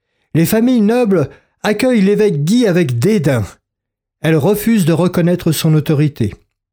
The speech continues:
À la fin de la journée, toutes les tentatives de conciliation ont échoué. Pendant la nuit, l'armée demandée par l'évêque Guy arrive et encercle le village de La Prade.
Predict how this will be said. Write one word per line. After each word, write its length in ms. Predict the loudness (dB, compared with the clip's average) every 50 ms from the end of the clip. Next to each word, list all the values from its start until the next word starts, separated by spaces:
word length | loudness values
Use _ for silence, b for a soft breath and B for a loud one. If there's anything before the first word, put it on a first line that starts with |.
| _ _ _ _ _ _ _ _ _
À 80 | -2 0
la 100 | 0 0
fin 240 | -2 -2 -2 0 0
de 60 | 2
la 140 | 2 2 2
journée, 520 | 0 0 0 2 0 0 0 -2 -6 -10 _ _ _ _ _ _ _ _ _ _ _
toutes 220 | -2 -2 -2 0 -2
les 120 | -2 0
tentatives 540 | 0 -2 -2 0 -2 -2 -2 -2 -2 -2 0
de 100 | 0 0
conciliation 1000 | 0 0 -2 -2 -2 -2 -2 0 0 0 0 0 -2 -4 -4 -2 -2 -2 -4 -4 _
ont 100 | -4 -2
échoué. 500 | -2 -2 -2 -2 -4 -6 -8 -10 -12 -12 _ _ _ _ _ _ _ _ _ _ _ _ _ _ _ _ _ _ _ _ _ _ _ _ _ _ _ _ _ _
Pendant 280 | -4 -2 0 2 2 2
la 120 | 2 2
nuit, 360 | 2 2 0 0 -2 -4 -8 _ _ _ _ _ _ _ _ _ _ _ _ _ _ _ _ -2
l'armée 500 | 0 0 0 0 0 0 2 2 0 0
demandée 520 | 0 0 0 2 2 0 0 0 0 0
par 220 | -2 -2 -2 0
l'évêque 440 | 0 0 0 0 0 -2 -2 -2 -2
Guy 400 | -2 -2 -2 -2 -2 -2 -2 -4 -8 _ _ _ -4
arrive 520 | -2 0 2 2 2 2 0 0 -2 -2 -2
et 140 | 0 0 2
encercle 560 | 2 0 0 -2 -2 -2 -2 -2 -2 0 0
le 120 | 0 2
village 440 | 2 2 0 0 0 0 0 0 0
de 100 | 0 0
La 140 | 0 0 -2
Prade. 440 | -4 -6 -6 -6 -4 -4 -6 -8